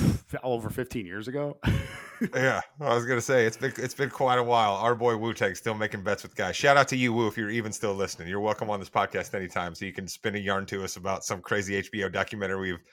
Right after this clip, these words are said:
Speaker 2: all never watched or some great eighties show that you're checking out over on Pluto T V, all right? Shout out to you, Wu.
Speaker 1: Hey, go Ball State.
Speaker 2: Go Ball State. All right. That's enough out of me. That's enough out of us this week, wrapping up week two, talking about week three.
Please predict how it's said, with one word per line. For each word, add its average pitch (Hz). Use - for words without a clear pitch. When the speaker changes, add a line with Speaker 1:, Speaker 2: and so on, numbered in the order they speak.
Speaker 2:
all 104
never 98
watched 98
or 101
some 101
great 104
eighties 104
show 95
that 92
you're 95
checking 107
out 95
over 98
on 92
Pluto 95
T 98
V, 85
all 92
right? 95
Shout 107
out 101
to 107
you, 90
Wu. 85
Speaker 1:
Hey, 151
go 127
Ball 120
State. -
Speaker 2:
Go 104
Ball 98
State. 92
All 131
right. 117
That's 175
enough 170
out 160
of 156
me. 151
That's 143
enough 143
out 139
of 131
us 127
this -
week, 123
wrapping 120
up 117
week 123
two, 117
talking 117
about 107
week 113
three. 110